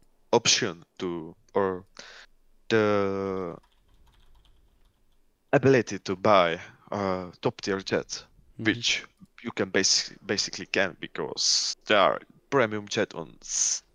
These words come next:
Speaker 1: seven, on rank seven, and they are almost the same like the, uh, rank eight, so
Speaker 2: Mm-hmm.
Speaker 1: doesn't matter if they say that there are no top tier jets, they are basi-, basically top tier,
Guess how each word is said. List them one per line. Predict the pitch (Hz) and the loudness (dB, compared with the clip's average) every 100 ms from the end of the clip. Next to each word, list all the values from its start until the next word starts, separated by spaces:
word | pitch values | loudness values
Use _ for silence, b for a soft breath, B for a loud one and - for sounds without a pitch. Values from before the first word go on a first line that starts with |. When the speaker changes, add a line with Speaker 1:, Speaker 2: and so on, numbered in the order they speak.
| _ - | _ -4
Speaker 1:
seven, | 123 104 92 85 _ | -2 -2 -8 -18 _
on | 101 101 | -10 -4
rank | 101 85 - | -2 -2 0
seven, | 160 113 85 _ B B - - _ _ - | 2 2 -2 _ B B -20 -20 _ _ 0
and | 101 95 95 90 | 2 4 0 -2
they | 104 | 2
are | 101 95 - | 6 6 4
almost | 110 107 98 - | 2 2 2 0
the | 98 | 0
same | 101 95 95 | 2 0 0
like | 90 92 | -2 -2
the, | 92 92 | -6 -4
uh, | 98 95 95 | -4 -4 -2
rank | 95 92 - | 0 0 0
eight, | 95 90 - | -2 -2 -4
so | - 87 - - | -4 -6 -8 -8
Speaker 2:
Mm-hmm. | 101 101 110 - - | -8 -8 -10 -4 0
Speaker 1:
doesn't | 117 113 | 0 2
matter | 107 98 95 92 - - _ _ _ | 2 2 -2 -2 -6 -10 _ _ _
if | 110 107 | -4 2
they | 98 95 98 95 98 _ _ _ _ B B - | 2 2 -2 -8 -14 _ _ _ _ B B -6
say | - 107 95 95 95 | 2 6 6 2 0
that | - 92 | -2 0
there | 107 | 4
are | 95 95 | 4 4
no | 101 | -2
top | - 98 | -6 -6
tier | - 95 | -4 -2
jets, | - 101 - | 0 0 -2
they | - 92 | 0 2
are | 90 | 2
basi-, | 90 101 - - | 0 0 -2 -4
basically | 98 - 98 | -4 -4 -8
top | - 117 - | -4 -4 -4
tier, | - | -12